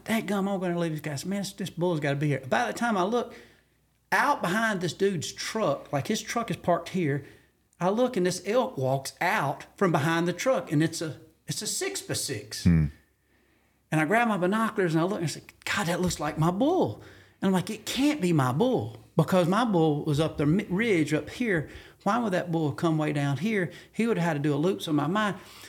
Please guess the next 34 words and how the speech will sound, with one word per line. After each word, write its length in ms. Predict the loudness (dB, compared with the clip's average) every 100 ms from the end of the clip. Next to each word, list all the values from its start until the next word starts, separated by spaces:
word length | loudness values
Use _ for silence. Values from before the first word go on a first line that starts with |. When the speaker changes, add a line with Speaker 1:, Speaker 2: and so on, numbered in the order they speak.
| -12
Speaker 1:
for 120 | -4
some 360 | -2 -2 -2 0
reason, 420 | 0 0 -2 -8 -14 _ _ _ _ _ _ _ -12
and 120 | -8 -4
some 240 | 0 2
game 260 | 2 4 4
warden 260 | 4 2
or 40 | 0
somebody's 440 | 2 4 4 2
gonna 120 | 0
say, 200 | 0 -2
"Well, 140 | 0 2
this 220 | 0 0
was 120 | -2
unethical." 640 | 0 2 0 -4 -4 -4 -6 -18 _ _ _ _ _
I 180 | 2 2
literally 400 | 4 4 4 2
thought, 340 | 0 0 0 -4 -6
"That's 260 | -2 0 0
my 180 | 0 2
bull." 440 | 2 2 0 -8 -4
But 100 | 0
in 80 | 2
the 40 |
back 160 | 2 2
of 40 |
my 80 | 2
mind, 200 | 2 2
I'm 60 | 0
like, 100 | -2
"I 40 |
can't 280 | -4 -2 0
be 80 | 0
sure." 440 | -2 0 0 -2